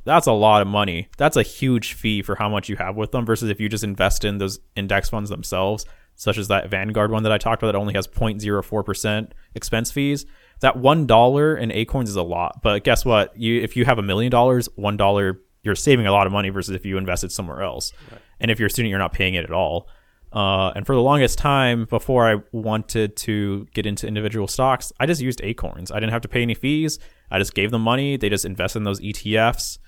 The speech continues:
Speaker 1: Uh, so for a while, I was just doing a hundred dollars a day with them, um, and it was good. The reason why I'm not using them anymore, though,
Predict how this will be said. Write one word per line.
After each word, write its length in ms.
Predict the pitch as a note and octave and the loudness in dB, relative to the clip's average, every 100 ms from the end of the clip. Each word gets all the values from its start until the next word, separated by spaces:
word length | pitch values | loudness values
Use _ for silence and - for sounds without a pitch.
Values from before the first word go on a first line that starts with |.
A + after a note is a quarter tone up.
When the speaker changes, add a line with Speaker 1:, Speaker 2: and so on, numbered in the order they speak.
| _ _ - | _ _ -10
Speaker 1:
Uh, 220 | G2 F#2+ F#2+ | 0 2 2
so 180 | A2 G2 | 0 0
for 160 | A2 | 2
a 40 | G#2 | 4
while, 220 | A2+ A2+ | 8 8
I 40 | |
was 100 | G#2 | 6
just 120 | G#2 A2 | 2 -4
doing 140 | G2+ | -4
a 40 | |
hundred 180 | F#2+ A2+ | -2 0
dollars 280 | G#2 G2 G2 | 2 2 2
a 40 | |
day 160 | F#2+ A#2+ | 0 0
with 160 | A#2+ - | 0 0
them, 380 | G2+ G2 G2+ F#2+ - _ - | 0 0 -2 -8 -16 _ -6
um, 380 | G2+ F#2+ G2 G2+ | -4 -2 -4 -2
and 80 | |
it 40 | C3 | -2
was 120 | A#2+ | 0
good. 360 | A2 A#2 A2 G#2+ - - _ - | 4 6 6 2 -8 -18 _ 4
The 80 | C#3 | 8
reason 180 | E3+ | 8
why 180 | F3 D3+ | 8 8
I'm 280 | C3+ A#2 A2 - | 6 4 0 -4
not 320 | A#2+ A#2 B2+ A2+ | 0 2 2 2
using 240 | A#2 B2 | 0 0
them 160 | A#2+ A2 | 0 0
anymore, 520 | G#2+ G#2 G2 G#2+ A#2+ | 0 0 0 2 4
though, 400 | C3 C3+ D3+ | 4 4 2